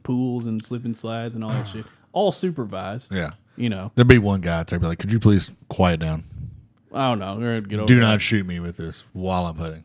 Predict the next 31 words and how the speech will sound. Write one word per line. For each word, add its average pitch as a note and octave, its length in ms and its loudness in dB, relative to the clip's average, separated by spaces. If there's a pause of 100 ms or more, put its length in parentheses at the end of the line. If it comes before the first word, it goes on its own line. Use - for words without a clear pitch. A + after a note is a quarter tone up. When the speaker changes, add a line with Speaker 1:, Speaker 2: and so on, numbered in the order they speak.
Speaker 1:
Nah, G#2+ 180 -4
he's A#2+ 180 -4
gonna A2+ 120 -4
have G#2 100 -10
to - 40 -20
get G2+ 120 -8
over G#2 180 -6
that, G2 160 -8
or A#2+ 80 -2
just B2+ 160 -8
don't C3+ 160 -2
sign C#3+ 180 -4
up. D#3 240 -4 (1040)
Don't B2 140 -4
sign B2+ 240 -2
up. A2 180 -6 (1500)
Speaker 2:
It's - 80 -20
your D3 100 -4
golf A#2+ 160 2
course. G2+ 300 -8
Do G2 100 -14
whatever. A2 180 -10
Speaker 1:
Yeah, C#3 80 0
it's B2+ 80 0
my B2+ 140 2
golf G#2 240 -6
course. - 320 -16 (140)
I'll A2+ 100 -10
throw A2 240 -6
people A2 300 -6
off A2+ 180 -6